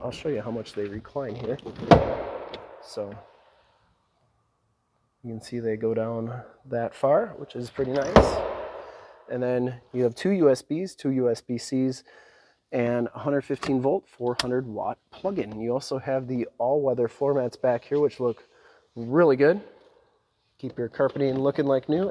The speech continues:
and you get in-floor storage with removable bins for easy cleaning. You can put ice and drinks in there, and it's like you have two mini coolers wherever you go, or if you're not in Wisconsin, just extra storage space.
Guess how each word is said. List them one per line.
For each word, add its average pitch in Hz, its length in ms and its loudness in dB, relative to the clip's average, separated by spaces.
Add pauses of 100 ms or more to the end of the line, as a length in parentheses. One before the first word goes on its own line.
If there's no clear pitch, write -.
and 143 160 2
you 151 60 2
get 151 180 4
in-floor 165 400 2
storage - 640 2 (560)
with 165 220 -2
removable 139 480 0
bins 131 360 -2
for - 140 -6
easy 120 220 -2
cleaning. 151 340 -4
You 127 80 -6
can 107 120 -8
put - 200 -8
ice 127 300 -6
and 110 100 -8
drinks 139 300 -2
in 147 60 0
there, - 180 6 (480)
and 175 100 0
it's 185 160 -4
like 156 180 4
you 156 120 8
have 156 120 2
two 165 160 -2
mini 151 280 0
coolers 139 480 -2
wherever 123 200 2
you 123 120 -2
go, 131 260 6
or 120 260 0
if 113 140 -4
you're 113 80 -4
not 127 260 0
in 127 140 2
Wisconsin, 120 580 -2
just 139 380 -2
extra 113 380 -8
storage 110 500 -4
space. 117 460 2